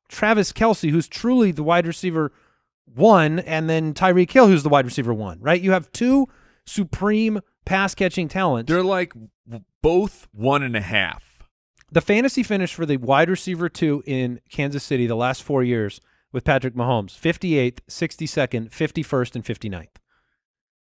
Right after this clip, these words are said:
Speaker 1: What we're going to see happen in Kansas City this year is the same thing we always see happen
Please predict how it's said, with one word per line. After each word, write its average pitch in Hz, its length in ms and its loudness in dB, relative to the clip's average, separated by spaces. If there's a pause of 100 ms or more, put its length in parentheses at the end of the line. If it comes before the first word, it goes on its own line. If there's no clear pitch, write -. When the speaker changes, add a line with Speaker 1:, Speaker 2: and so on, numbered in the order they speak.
(520)
Speaker 1:
What 180 200 4
we're 226 80 2
going 208 260 4
to 185 60 -2
see 175 200 -2
happen 147 400 2
in 131 120 -4
Kansas 135 360 -4
City 104 260 -4
this 101 240 -8
year 98 260 -6
is 113 180 -8
the 117 80 -4
same 135 280 -4
thing 127 200 -2
we 131 120 4
always 117 320 2
see 107 140 -8
happen 101 400 -8